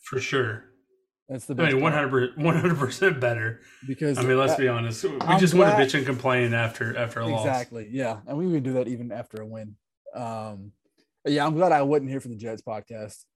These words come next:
Speaker 2: I listened to, you guys did a great
Speaker 1: Yeah.
Speaker 2: job. I listened on the way home from the beach, but dude, I would've
Speaker 1: Yeah, I, I think I, I even said this on the podcast. I felt like I was being very harsh on the coaching staff, but, like, I like this coaching staff for the most part. You
Speaker 2: Yeah.
Speaker 1: know, uh,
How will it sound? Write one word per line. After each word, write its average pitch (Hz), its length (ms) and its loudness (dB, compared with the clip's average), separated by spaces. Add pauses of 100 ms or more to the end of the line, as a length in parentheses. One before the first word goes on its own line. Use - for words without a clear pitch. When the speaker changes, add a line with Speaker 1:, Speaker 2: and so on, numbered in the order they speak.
(440)
Speaker 2:
I 156 80 6
listened 185 300 6
to, 147 60 0
you 165 80 2
guys 175 180 6
did 139 100 0
a - 20 4
great 147 120 6
Speaker 1:
Yeah. 135 40 0
Speaker 2:
job. 131 260 0
I 117 100 -4
listened 147 240 -6
on 139 60 -6
the 135 60 -4
way 135 80 -4
home 135 140 -6
from 131 80 -12
the 113 60 -10
beach, 123 360 -8
but 113 140 -8 (100)
dude, 113 200 -10
I 117 280 -6
would've 101 260 -10
Speaker 1:
Yeah, 147 260 0
I, 156 360 2
I - 20 2
think 175 220 2
I, 139 160 4
I 139 200 2
even 143 200 2
said 127 240 -4
this 127 220 -4
on 131 100 -8
the 123 60 -6
podcast. 127 440 -4
I 160 100 2
felt 147 200 2
like 120 160 -2
I 127 60 2
was 131 160 0
being 123 260 0
very 127 300 2
harsh 131 340 -2
on 131 80 -4
the 123 80 -4
coaching 127 320 -6
staff, 156 400 -4
but, 127 100 -6
like, 120 300 -6 (400)
I 302 80 6
like 170 240 6
this 143 160 0
coaching 131 320 -2
staff 120 320 -2
for 123 80 -8
the 117 80 -6
most 117 280 -6
part. 120 380 -6
You 135 120 -4
Speaker 2:
Yeah. 127 100 -2
Speaker 1:
know, 127 160 -4
uh, 117 200 -6